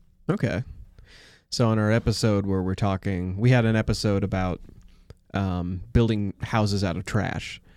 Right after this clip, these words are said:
and how there was a current housing crisis. Um, that would have been a good episode to sneak in an ad for your business, Todd, if we had just been like,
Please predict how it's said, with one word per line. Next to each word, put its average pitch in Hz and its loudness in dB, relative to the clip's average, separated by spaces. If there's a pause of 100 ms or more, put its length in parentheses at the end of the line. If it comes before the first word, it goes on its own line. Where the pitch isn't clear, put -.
(360)
and 95 -2
how 101 0
there 101 0
was 104 0
a 107 0
current 95 -2
housing 92 -4
crisis. - -8 (600)
Um, 95 -2
that 113 4
would 120 8
have 110 6
been 113 6
a 107 4
good 113 6
episode 107 2
to 101 -2
sneak 107 -2
in 104 2
an 98 0
ad 104 0
for 104 -2
your 110 2
business, 104 2
Todd, 87 -2
if 107 0
we 107 2
had 101 0
just 101 -2
been 104 -2
like, 92 -4